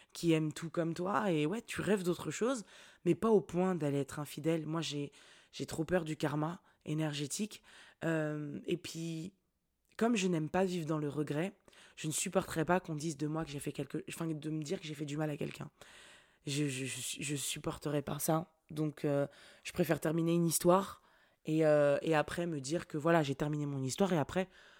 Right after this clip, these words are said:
je fais ce que je veux, tu vois. Après, chacun son, moi, je juge pas.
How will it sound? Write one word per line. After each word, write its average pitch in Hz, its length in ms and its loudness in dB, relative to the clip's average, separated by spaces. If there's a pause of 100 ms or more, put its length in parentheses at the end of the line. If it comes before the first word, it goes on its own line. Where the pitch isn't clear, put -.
(380)
je - 140 -6
fais 151 100 2
ce - 100 0
que 175 120 6
je 147 120 2
veux, 156 140 -2
tu - 160 -6
vois. 147 180 -6
Après, 220 260 -2 (220)
chacun 202 400 0
son, 160 640 -2
moi, 185 140 2
je 170 200 0
juge 156 260 -4
pas. 131 220 -6